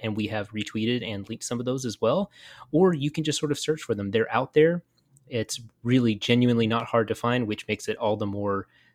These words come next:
uh, tragic that those voices don't get the, the respect and the adoration that they deserve. So please enjoy this podcast, but then please, please go seek out other Black voices in the space.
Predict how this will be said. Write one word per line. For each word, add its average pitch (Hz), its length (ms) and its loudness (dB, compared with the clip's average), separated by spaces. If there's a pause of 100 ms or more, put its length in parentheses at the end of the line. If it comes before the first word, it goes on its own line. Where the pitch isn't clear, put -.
(140)
uh, 104 200 -4
tragic 156 420 2
that 120 280 -2
those 120 160 0
voices 143 300 2
don't 147 160 2
get 147 180 -2
the, 143 420 0
the 135 120 -4
respect 135 400 0
and 120 100 -2
the 120 340 2
adoration 110 380 -4
that 101 140 -6
they 101 100 -4
deserve. 101 420 -2
So 120 380 0 (440)
please 165 260 2
enjoy 135 260 4
this 113 140 2
podcast, 104 580 -2 (140)
but - 180 -4
then 113 220 2
please, 113 680 -2
please 101 480 -2 (960)
go 113 100 2
seek 110 240 0
out 104 140 -2
other 104 260 -2
Black 98 280 -2
voices 98 420 -10
in 98 80 -12
the 98 80 -8
space. - 540 -12